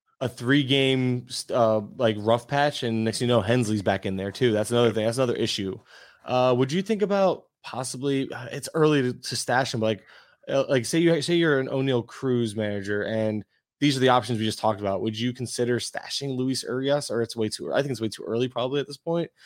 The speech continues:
Speaker 1: But he's available in most t-, places, and you're gonna be without a shortstop for a while. Would you?
Speaker 2: That's
Speaker 1: I mean,
Speaker 2: like, that's probably, like, two weeks from now. You start
Speaker 1: I,
Speaker 2: looking
Speaker 1: I,
Speaker 2: at that.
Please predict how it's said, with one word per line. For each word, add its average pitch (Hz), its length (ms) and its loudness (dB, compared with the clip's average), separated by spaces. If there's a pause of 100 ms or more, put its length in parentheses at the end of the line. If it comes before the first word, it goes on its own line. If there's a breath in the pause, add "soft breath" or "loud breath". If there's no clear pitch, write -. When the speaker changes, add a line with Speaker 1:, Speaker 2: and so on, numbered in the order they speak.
(140 soft breath)
Speaker 1:
But 131 60 4
he's 139 140 2
available 135 340 6
in 120 60 4
most 123 420 4
t-, - 140 -14 (160)
places, 139 420 0
and 123 440 -2 (340 soft breath)
you're 165 200 -6
gonna 202 120 0
be 208 80 2
without 196 180 0
a - 40 -2
shortstop - 360 -4
for 113 80 -4
a 113 40 -2
while. 110 360 -2
Would 113 160 -4
you? 117 60 -6
Speaker 2:
That's - 100 -2
Speaker 1:
I 101 60 4
mean, 113 160 0
Speaker 2:
like, 107 260 6 (400)
that's 104 140 -2
probably, 127 240 4
like, - 100 -8
two 104 220 -4
weeks 90 240 -4
from 80 240 -10
now. 64 320 -16 (260)
You - 60 -10
start - 220 -2
Speaker 1:
I, - 20 -2
Speaker 2:
looking - 120 -2
Speaker 1:
I, 170 180 2
Speaker 2:
at - 120 -10
that. - 320 -6